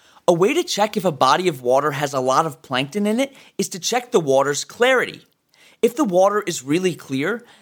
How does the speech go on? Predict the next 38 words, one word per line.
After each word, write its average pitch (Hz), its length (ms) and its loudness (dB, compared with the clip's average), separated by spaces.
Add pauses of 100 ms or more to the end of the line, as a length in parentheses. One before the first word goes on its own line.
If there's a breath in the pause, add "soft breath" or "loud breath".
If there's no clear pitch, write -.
then 196 180 0
there 190 140 4
are 175 80 2
usually 220 540 -2
less 160 340 0
plankton 127 520 -4
present 139 420 -2
than 135 140 0
if 139 160 -8
the 139 80 0
water 131 360 2
were 123 240 0
green 170 520 -4
or 131 240 0
brown. 131 460 -2 (580 soft breath)
And 175 180 0
one 220 120 4
of 254 100 0
the 233 180 -4
interesting 180 480 -6
things 170 320 -2
about 143 280 2
zooplankton 196 680 -4
specifically 240 840 -6 (240 loud breath)
is 170 140 0
that 214 120 -2
they 240 120 4
have 202 200 0
special 247 560 -2
adaptations 185 800 -2
that 147 140 2
help 165 220 -2
them 156 120 -2
stay 160 300 -2
adrift 165 420 0
in 139 80 -8
the 127 160 -2
ocean. 196 360 0